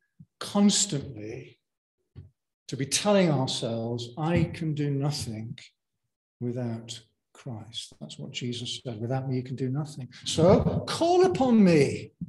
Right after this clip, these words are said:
in the day of trouble.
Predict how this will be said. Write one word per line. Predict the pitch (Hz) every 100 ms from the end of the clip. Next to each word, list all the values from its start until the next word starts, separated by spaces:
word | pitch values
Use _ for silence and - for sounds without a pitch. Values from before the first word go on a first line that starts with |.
| - - - _ _ _ _ -
in | 139
the | 127
day | - 127 113 110
of | 113 _ _ _ _ _ _ _ _
trouble. | - 110 117